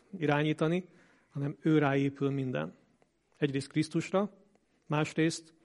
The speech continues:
az apostolokra, a profétákra, a vezetőkre. Ez a modell, ahol a vezetőkre épül minden, ez biztosítja azt, hogy ne legyünk személyválogatóak. A másik modell az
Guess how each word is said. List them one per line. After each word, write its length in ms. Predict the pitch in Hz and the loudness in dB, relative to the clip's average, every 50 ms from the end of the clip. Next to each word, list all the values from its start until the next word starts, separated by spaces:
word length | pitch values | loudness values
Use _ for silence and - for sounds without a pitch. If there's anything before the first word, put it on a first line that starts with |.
| _ - | _ -6
az 100 | 143 143 | -2 -2
apostolokra, 580 | 156 156 156 147 - - 156 151 143 - 139 | -2 0 -2 -4 -4 -2 -2 -2 0 0 -2
a 40 | 131 | -2
profétákra, 720 | 131 - 151 151 143 - 147 139 143 147 139 139 - 147 | -2 0 -2 -2 0 0 -2 -2 0 -2 -4 -4 -4 -4
a 40 | 135 | -4
vezetőkre. 600 | 139 135 123 127 123 - 147 135 - - - - - _ _ _ _ _ _ _ _ _ _ _ - - - _ _ _ _ _ _ _ _ _ _ _ _ _ _ _ - | -4 -4 -4 -8 -8 -8 -10 -10 -8 -8 -10 -10 -12 _ _ _ _ _ _ _ _ _ _ _ -20 -20 -20 _ _ _ _ _ _ _ _ _ _ _ _ _ _ _ 4
Ez 140 | 175 196 185 | 4 6 6
a 60 | 185 | 6
modell, 440 | 160 160 170 170 147 147 143 143 143 | 4 4 4 4 4 4 4 4 2
ahol 760 | 147 147 143 160 151 170 160 151 143 147 151 156 156 151 - - 127 123 | 2 0 0 0 -2 0 0 2 4 4 4 4 2 0 -4 -8 -8 -6
a 100 | 240 170 | -2 2
vezetőkre 640 | 147 170 196 185 196 165 - 170 160 151 - 160 147 | 4 6 6 6 4 2 4 2 0 2 0 0 2
épül 440 | 160 165 170 160 165 - 147 143 135 | 4 4 4 4 2 0 -2 -2 -2
minden, 500 | 143 147 143 143 151 156 170 185 180 - - - _ _ _ _ | -2 -4 -4 -2 -2 -2 0 -2 -4 -6 -8 -16 _ _ _ _
ez 220 | - 175 180 170 | 2 4 4 4
biztosítja 680 | 143 165 165 - - 156 147 - 151 143 147 - 147 139 | 2 0 -2 -2 -2 -4 -4 -4 -4 -6 -4 -4 -2 -2
azt, 160 | 139 143 - - | -2 -2 -4 -6
hogy 100 | 147 147 | -6 -4
ne 60 | 147 | -4
legyünk 260 | 139 135 131 131 135 | -2 -4 -4 -6 -6
személyválogatóak. 1000 | - - 135 135 131 131 131 127 127 135 131 139 135 - - 147 143 - - - _ _ _ _ _ _ _ _ _ | -6 -6 -6 -4 -4 -4 -6 -6 -6 -6 -6 -8 -10 -10 -10 -10 -10 -10 -12 -16 _ _ _ _ _ _ _ _ _
A 80 | - 151 | -2 0
másik 400 | 151 160 175 190 - - 165 - | 2 2 2 2 0 -2 -4 -2
modell 320 | 170 165 156 160 156 156 | -2 0 2 2 2 2
az 240 | 160 160 156 - - | 0 -2 -4 -6 -12